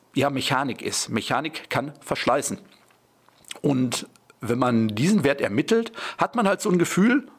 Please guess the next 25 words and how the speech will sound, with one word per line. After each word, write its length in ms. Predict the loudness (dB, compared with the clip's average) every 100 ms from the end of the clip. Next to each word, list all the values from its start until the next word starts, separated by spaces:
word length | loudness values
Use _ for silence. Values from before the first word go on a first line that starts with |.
| _ -2
ja, 260 | -2 -2
wie 80 | -4
viel 200 | -2 0
die 100 | 0
Kamera 320 | 0 -2 -2
in 120 | -2
Betrieb 640 | -2 -4 -6 -4 -4 -4 -6
war. 200 | -8 -8 -14 -12 -10 -10 -8 2
Da 120 | 2
ist 140 | 4
jetzt 160 | 2 4
auch 220 | 2 4
wieder 160 | 2 2
entscheidend, 800 | 2 2 2 0 0 -2 -2 -6
welches 520 | -8 -6 -4 -2 0
Modell 320 | 0 2 0 -2
ihr 120 | -4
kauft. 480 | -2 0 -2 -4 -6
Das 80 | -4
kann 160 | -2
man 120 | 0 2
immer 160 | 2
beim 160 | 2 0
Hersteller 400 | 0 0 0 0
googeln, 460 | 0 4 4 2